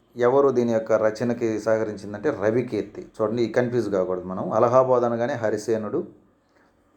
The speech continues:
ఐహోలు అనగానే రవికీర్తి అన్నమాట. ఇక్కడ చూడండి, అలహాబాద్ పెద్దది కాబట్టి హరిసేనుడు పెద్ద పేరు,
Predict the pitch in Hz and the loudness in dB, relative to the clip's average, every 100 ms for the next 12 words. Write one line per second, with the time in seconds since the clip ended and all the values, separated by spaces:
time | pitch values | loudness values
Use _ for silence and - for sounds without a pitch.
0 | _ _ _ _ _ _ _ 113 135 123 | _ _ _ _ _ _ _ 4 6 6
1 | 135 131 117 107 110 156 95 98 107 98 | 6 6 4 0 0 -2 -4 -6 -6 -8
2 | 98 - 87 82 82 - - - 98 110 | -10 -10 -16 -16 -20 -20 -18 -10 -4 0
3 | 117 135 113 113 135 113 113 107 101 107 | 0 2 4 4 4 4 2 -2 -4 -4
4 | 101 98 107 127 104 107 107 110 107 147 | -2 -4 -4 -6 -4 -4 -2 -4 -2 -2
5 | 110 92 87 92 90 | -2 -2 -2 -4 -2